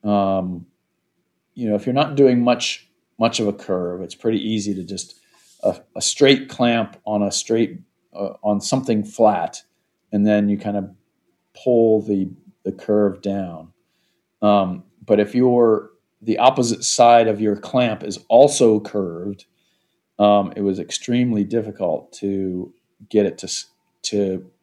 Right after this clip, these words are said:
to clamp down. And so I would clamp one side and then clamp the other, and the other clamp would get loose, and it was just, it was a mess.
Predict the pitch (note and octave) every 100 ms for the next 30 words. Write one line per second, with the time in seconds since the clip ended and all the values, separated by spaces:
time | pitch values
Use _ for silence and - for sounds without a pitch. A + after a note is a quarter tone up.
0 | _ _ _ - E2+ - - A2+ G2+ C#3+
1 | C#3+ B2+ G#2 G#2 - A2+ A2+ A2 - D3
2 | C#3+ C3+ C3+ C#3 B2 A2+ G#2+ G#2 A2 -
3 | _ _ _ _ _ _ G#2 G#2+ A#2 C3
4 | C3 A#2 B2 A#2 A2 A2 A2+ A2+ A#2+ -
5 | A2+ A2 G2 G2+ - G#2 F#2+ F#2+ - F2+
6 | F#2 F#2+ - E2+ - - G#2 G2+ F#2+ F#2+
7 | G2+ E2 - -